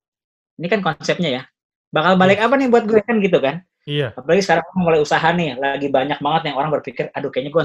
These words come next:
Speaker 1: entrepreneur nih, mungkin juga karena perumahan segala macem." Oke. Tapi balik lagi, udah hitung belum? Jangan kita latah main bikin usaha aja.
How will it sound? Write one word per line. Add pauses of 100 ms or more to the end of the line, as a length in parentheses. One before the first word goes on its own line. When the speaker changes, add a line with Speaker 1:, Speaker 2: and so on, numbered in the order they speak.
Speaker 1:
entrepreneur
nih,
mungkin
juga
karena
perumahan
segala
macem." (240)
Oke. (560)
Tapi
balik
lagi,
udah
hitung
belum?
Jangan
kita
latah
main
bikin
usaha
aja.